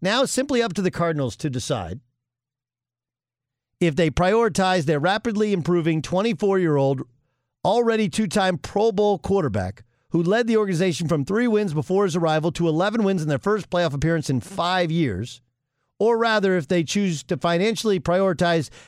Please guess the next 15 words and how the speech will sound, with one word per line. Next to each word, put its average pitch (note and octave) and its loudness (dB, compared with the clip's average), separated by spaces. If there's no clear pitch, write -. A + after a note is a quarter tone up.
committing G#3 0
to F3+ -2
other A3 2
areas D#3 2
and C#3+ -2
continue G3 0
to F3 0
merely F#3 0
talk G3+ -2
about D#3 0
addressing C#3+ -2
Kyler's F3+ 2
long-term E3+ 0
future." C#3+ -2
Um, B2+ 0